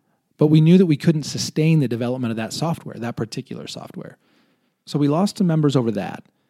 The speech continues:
But the bigger issue wasn't that we lost those members. It was that it was sort of the first time that we had really damaged the goodwill we had with our members. And this is at the same time that Google is starting to change things.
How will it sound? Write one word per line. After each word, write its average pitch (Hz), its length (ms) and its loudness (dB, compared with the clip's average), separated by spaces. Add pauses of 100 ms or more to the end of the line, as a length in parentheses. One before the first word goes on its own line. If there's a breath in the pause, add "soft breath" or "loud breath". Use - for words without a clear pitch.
(120)
But 170 100 -2
the 175 100 -2
bigger 208 260 2
issue 185 200 0
wasn't 151 220 0
that 143 80 -4
we 135 100 -2
lost 123 280 -2
those 120 180 -6
members. 120 420 -4
It - 140 -6
was 123 160 -4
that 127 200 -6
it 156 100 -2
was 135 100 -2
sort 156 180 0
of 143 80 -4
the 120 80 -4
first - 380 -8
time 143 180 -6
that 131 120 -6
we 120 100 -8
had 120 160 -8
really 135 240 -2
damaged 120 460 -6
the 120 60 -12
goodwill 110 520 -6
we 101 140 -12
had 95 320 -14
with 90 140 -18
our 101 100 -12
members. - 500 -18 (480)
And 147 180 0
this 175 140 0
is 190 100 0
at 170 80 -6
the 156 80 -4
same 151 220 0
time 139 180 -4
that 135 160 -8
Google 127 300 0
is 110 80 -4
starting 117 300 -4
to 104 60 -4
change 117 360 -6
things. 165 420 -6